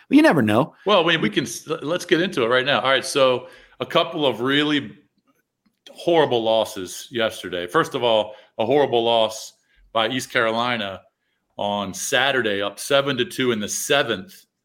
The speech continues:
Speaker 2: against
Speaker 1: Gave up a
Speaker 2: Texas.
Speaker 1: three-run bomb and then, and then
Speaker 2: Three-run bomb in the eighth, I believe, and then they lose in the bottom of the ninth,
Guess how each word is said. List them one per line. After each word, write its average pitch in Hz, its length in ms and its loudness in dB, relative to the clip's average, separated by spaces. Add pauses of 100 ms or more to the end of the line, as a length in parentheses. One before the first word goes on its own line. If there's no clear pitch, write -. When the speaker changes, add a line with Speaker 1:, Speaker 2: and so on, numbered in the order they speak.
Speaker 2:
against 107 280 -4
Speaker 1:
Gave 131 120 4
up 131 100 4
a - 40 -8
Speaker 2:
Texas. 120 200 0
Speaker 1:
three-run 131 500 6
bomb 123 360 4
and 107 100 0
then, 107 260 -2 (220)
and 104 160 -2
then 104 300 -4 (160)
Speaker 2:
Three-run 147 400 2
bomb 143 260 4
in 127 60 -6
the 117 200 -6 (280)
eighth, 160 260 0
I 143 80 4
believe, 117 560 -4
and 117 240 -6
then 117 400 -2
they 110 160 -2
lose 117 520 -2
in 113 120 -8
the 107 80 -6
bottom 117 340 0
of 104 60 -8
the 98 80 -10
ninth, 104 480 -6